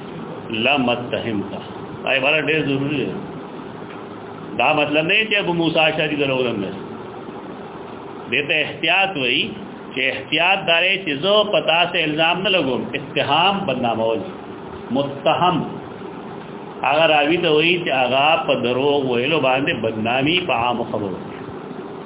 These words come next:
متہم نہ رہے، تو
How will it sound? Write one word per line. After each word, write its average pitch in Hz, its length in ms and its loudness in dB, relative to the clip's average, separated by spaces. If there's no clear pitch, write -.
متہم 131 380 0
نہ 147 80 0
رہے، 131 280 -2
تو 123 60 -6